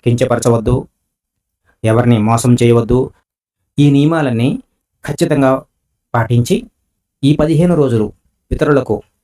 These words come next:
అత్యంత శ్రద్ధతో పితృకార్యాలు చేస్తే మన కుటుంబంలో ఉన్నటువంటి పిల్లలు చక్కగా చదివి వాళ్ళకి చక్కని టైంకి ఉద్యోగాలు వచ్చి టైంకి పెళ్ళిళ్ళయ్యి సుఖ సంతోషాలతో భోగభాగ్యాలతో వర్ధిల్లుతారు అని గరుడ పురాణం చెప్తుంది.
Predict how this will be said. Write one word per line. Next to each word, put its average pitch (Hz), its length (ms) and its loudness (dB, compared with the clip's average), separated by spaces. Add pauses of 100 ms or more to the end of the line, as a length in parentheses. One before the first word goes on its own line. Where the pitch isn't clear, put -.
(140)
అత్యంత 135 360 -4
శ్రద్ధతో 110 480 -2 (600)
పితృకార్యాలు 110 680 -2
చేస్తే 180 400 -4 (360)
మన 123 120 2
కుటుంబంలో 131 480 0
ఉన్నటువంటి 101 580 -6 (280)
పిల్లలు 117 420 -2 (220)
చక్కగా 110 300 -4 (100)
చదివి 139 320 -2 (260)
వాళ్ళకి 117 260 -2
చక్కని 117 560 -4 (540)
టైంకి 139 420 -2
ఉద్యోగాలు 110 480 0
వచ్చి 104 420 -2 (240)
టైంకి 120 320 2
పెళ్ళిళ్ళయ్యి 107 680 -2 (200)
సుఖ - 200 -6
సంతోషాలతో 117 840 -2 (200)
భోగభాగ్యాలతో 110 920 0 (220)
వర్ధిల్లుతారు 110 840 0
అని 110 320 -2 (120)
గరుడ 120 240 2
పురాణం 104 280 -4
చెప్తుంది. 95 480 -6